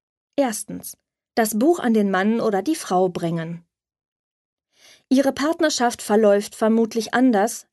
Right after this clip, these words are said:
als Sie sich das zu Beginn vorgestellt haben. Vielleicht denken Sie sogar über Trennung nach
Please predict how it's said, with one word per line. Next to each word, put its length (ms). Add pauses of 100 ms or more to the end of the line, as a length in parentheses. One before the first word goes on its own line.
als 200
Sie 100
sich 160
das 220
zu 140
Beginn 320
vorgestellt 680
haben. 380 (920)
Vielleicht 420
denken 300
Sie 120
sogar 360
über 180
Trennung 440
nach 320